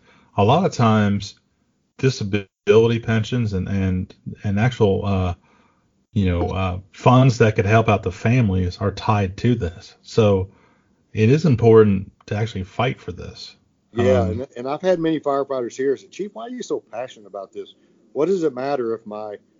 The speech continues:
Speaker 2: you know, my melanoma is covered?" And I said, "Well, here's why. Because if this melanoma beats you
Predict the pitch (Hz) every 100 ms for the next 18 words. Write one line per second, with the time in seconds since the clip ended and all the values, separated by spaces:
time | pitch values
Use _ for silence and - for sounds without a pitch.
0 | _ _ _ - 107 104 107 107 107 107
1 | 127 131 117 117 127 104 - 139 160 101
2 | 95 95 - 110 107 117 131 156 117 131
3 | 185 104 - _ _ _ _ _ _ _
4 | - 143 135 127 160 143 156 175 160 156
5 | 175 135 110 151 - - 90